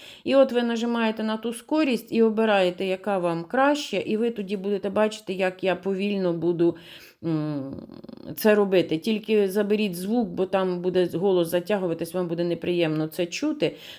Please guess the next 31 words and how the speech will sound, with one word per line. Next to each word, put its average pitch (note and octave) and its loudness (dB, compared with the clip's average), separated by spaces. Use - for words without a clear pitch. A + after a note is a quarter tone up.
То - -4
ви C4 6
просто A#3 0
заберіть A3 2
звук, B3+ -4
а F3+ 0
швидкість A3 -4
собі G3 -2
виставте, F3+ 0
м, E3 -4
таку F#3 -4
повільну, G#3+ 2
і A3+ -2
ви G3 -2
за F3 -2
моїми F3 -2
руками F3 0
прослідкуєте, E3 -2
якщо F3 0
ви F#3 2
ще F3+ -6
ніколи F3 0
не D3 0
в'язали C3+ -2
такої B2 -8
резинки, G#3+ 2
то G#3+ -4
ви F#3+ -4
зможете F3 -6
це D3+ -6
зробити. - -10